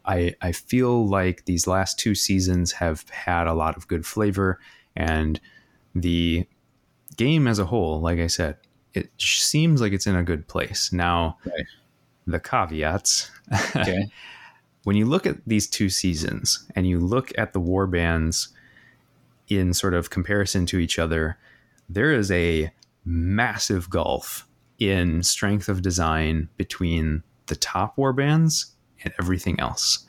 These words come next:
Speaker 2: Mm.
Speaker 1: And I don't know how they manage <laughs> that <laughs> because it's like you've got Ephelim's, Storm Coven, and Gnarl Spirit Pack all at the top, where it's like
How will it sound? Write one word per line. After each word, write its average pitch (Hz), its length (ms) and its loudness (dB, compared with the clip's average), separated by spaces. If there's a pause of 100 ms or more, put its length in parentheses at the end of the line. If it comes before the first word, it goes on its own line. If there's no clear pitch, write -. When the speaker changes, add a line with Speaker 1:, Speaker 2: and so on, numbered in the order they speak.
(340)
Speaker 2:
Mm. 90 260 0 (320)
Speaker 1:
And 82 400 2 (100)
I 87 140 -2
don't 101 320 0
know 156 200 4
how 110 380 0
they 104 160 2
manage 95 440 2
<laughs> 110 40 -6
that - 640 0 (520)
<laughs> - 440 -8
because 113 320 0
it's 107 200 0
like 98 320 2 (560)
you've 92 200 0
got 78 380 0 (320)
Ephelim's, 117 720 2 (340)
Storm 87 400 0
Coven, 110 520 0 (280)
and 76 140 -2
Gnarl 82 240 0
Spirit 131 320 -2
Pack 78 380 -2 (560)
all 78 180 0
at 101 100 -2
the - 80 -4
top, - 380 -4 (300)
where 78 160 0
it's - 240 0
like 78 320 -2